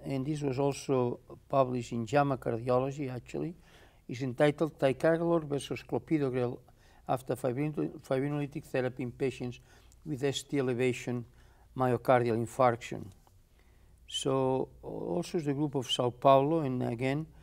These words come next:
is Doctor Otavio Werwanger who presented actually the, the, um, the, pre-, the data in the study in itself. So here we are with, uh,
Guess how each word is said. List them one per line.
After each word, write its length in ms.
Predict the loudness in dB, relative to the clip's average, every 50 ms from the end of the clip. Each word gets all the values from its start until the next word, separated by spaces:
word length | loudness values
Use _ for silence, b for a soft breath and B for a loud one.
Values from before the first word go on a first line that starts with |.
| b b b b b b
is 160 | -8 -6 -4
Doctor 280 | -2 -4 -4 -2 -4 -4
Otavio 680 | -4 -4 0 2 4 4 4 4 2 0 0 0 -2 -4
Werwanger 680 | -6 -4 -2 0 0 0 0 -2 -2 -4 -4 -6 -6 -6 -6
who 120 | -6 -6
presented 580 | -6 -6 -8 -8 -4 -4 -4 -4 -4 -6 -10 -12 -14 -16 -20 B B B B B B B B B
actually 460 | -4 -4 -4 -4 -6 -4 -2 -2 -2 -4
the, 480 | -4 -6 -6 -6 -6 -6 -6 -8 -8 -8
the, 320 | -8 -8 -8 -8 -8 -8 -8 -8
um, 200 | -10 -12 -12 -14 -18 b b b b b b b b b b b -14
the, 100 | -10 -10 -8
pre-, 200 | -6 -6 -6 -4
the 220 | -4 -2 -2 0
data 540 | 2 2 2 2 0 -2 -6 -6 -6 -6 -8 -8
in 160 | -8 -8 -6
the 80 | -6 -8
study 360 | -8 -4 0 0 2 2 0
in 100 | -2 -6
itself. 460 | -8 -8 -8 -4 -4 -4 -4 -6 -10 -14 -18 -20 -20 _ b b b b b b b b b b
So 600 | b -8 0 4 6 8 10 10 8 6 4 0 -12 -20 -20 -16
here 240 | -8 0 4 4 6
we 200 | 6 6 6 6 6
are 260 | 8 6 6 4 0 -4 -12 -20 -20 -20 -20 -20 b b b b b b b b b b -16 -8
with, 420 | -2 0 2 2 2 0 -2 0 2
uh, 340 | 4 4 4 4 2 0